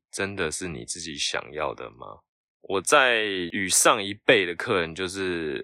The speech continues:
我们现在三十几岁，那大概是五六十岁的客人聊天的时候，我常常会感觉到他们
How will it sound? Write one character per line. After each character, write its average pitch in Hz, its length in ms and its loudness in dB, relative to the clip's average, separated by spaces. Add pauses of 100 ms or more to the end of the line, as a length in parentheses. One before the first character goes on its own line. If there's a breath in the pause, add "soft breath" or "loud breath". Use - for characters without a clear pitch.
我 - 60 -14
们 78 180 -10
现 98 160 -4
在 92 120 0
三 113 240 4
十 104 100 -4
几 - 220 -10
岁， 76 300 -4
那 90 140 -2
大 98 160 2
概 95 140 0
是 87 160 -2
五 82 240 -4
六 127 180 6
十 85 160 -6
岁 90 240 0
的 78 120 -4
客 78 280 -2
人 50 220 -6
聊 71 220 -2
天 80 200 -4
的 69 120 -10
时 - 160 -8
候， - 320 -10
我 90 60 -6
常 98 180 0
常 110 160 2
会 151 100 6
感 87 240 -2
觉 - 240 -10
到 67 240 -4
他 160 220 6
们 127 520 -2